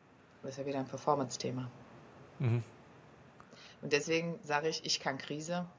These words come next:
Speaker 1: und du auch.“ Wenn, alleine wer jetzt mal jeder, der zuhört, wie viel Krisen hast du in deinem Leben schon durchgemacht?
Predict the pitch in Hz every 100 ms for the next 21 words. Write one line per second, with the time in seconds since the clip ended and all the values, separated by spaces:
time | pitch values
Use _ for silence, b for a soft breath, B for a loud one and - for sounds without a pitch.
0 | - 123 139 113 123 139 - - - -
1 | - - - - - - - - - 143
2 | 147 B B - 147 143 156 196 170 160
3 | 160 165 165 151 156 175 160 156 - 175
4 | 147 123 147 170 - 170 - 160 190 196
5 | 185 147 160 - 180 160 151 143 139 135
6 | 131 139 165 190 180 - 156 143 143 180
7 | 196 - 117 120 - - - -